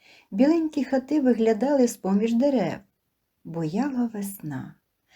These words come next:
Рясно цвіли садки, на грядках майоріли тюльпани. А цвіт буску так пах,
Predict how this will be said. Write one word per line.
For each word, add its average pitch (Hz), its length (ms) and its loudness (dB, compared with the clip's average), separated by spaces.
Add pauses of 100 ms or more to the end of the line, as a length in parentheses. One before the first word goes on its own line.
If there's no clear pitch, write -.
(240)
Рясно 185 500 2
цвіли 180 360 -2
садки, 180 560 -2
на 240 140 6
грядках 185 720 -2
майоріли 160 640 -2
тюльпани. 170 760 -8 (640)
А 247 160 4
цвіт 240 340 0
буску 226 540 0
так - 480 -8
пах, 165 440 -4